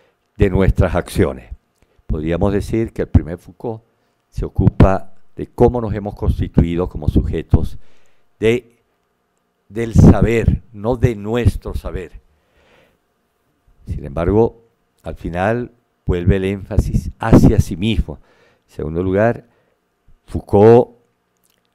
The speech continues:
en, tiene una transición hacia el último Foucault al determinar cómo nos hemos constituido nosotros como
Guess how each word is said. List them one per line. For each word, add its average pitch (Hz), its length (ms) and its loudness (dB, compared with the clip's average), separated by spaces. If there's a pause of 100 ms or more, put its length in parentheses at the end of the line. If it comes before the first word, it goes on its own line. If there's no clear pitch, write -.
(200)
en, 110 260 -4 (600)
tiene 110 240 2
una 123 260 4
transición 107 840 4 (180)
hacia - 260 -6
el 71 80 -6
último 101 340 -4
Foucault 107 440 2 (520)
al 104 320 4
determinar 104 800 0 (320)
cómo 117 280 2
nos - 180 2
hemos 110 340 2
constituido 95 760 0
nosotros 92 520 -2
como 85 460 -6